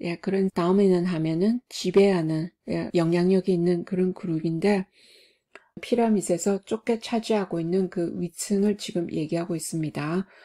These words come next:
이 가문들은 주로 민갓, 뉴랜드, 시버스, 맨슨 가문들이 활발하게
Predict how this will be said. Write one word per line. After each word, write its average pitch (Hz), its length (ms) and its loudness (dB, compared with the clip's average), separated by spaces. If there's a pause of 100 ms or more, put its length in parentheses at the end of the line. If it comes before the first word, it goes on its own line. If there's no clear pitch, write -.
(400)
이 208 260 2
가문들은 175 840 0
주로 180 440 -2
민갓, 170 600 0 (280)
뉴랜드, 185 680 0
시버스, 190 800 0
맨슨 180 540 0
가문들이 165 800 0 (720)
활발하게 220 800 2